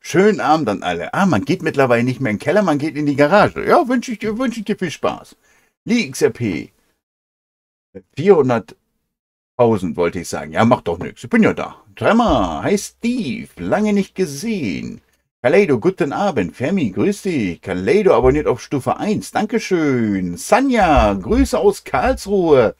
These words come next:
Und einen schönen Abend an alle.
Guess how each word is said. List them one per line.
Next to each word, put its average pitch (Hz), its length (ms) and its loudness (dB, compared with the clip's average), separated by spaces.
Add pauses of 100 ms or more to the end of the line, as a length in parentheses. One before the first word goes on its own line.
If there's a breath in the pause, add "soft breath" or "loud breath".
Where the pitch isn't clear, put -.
(560 loud breath)
Und - 180 0
einen 165 260 -4
schönen 214 480 2
Abend 233 320 -2
an 190 140 0
alle. 85 640 0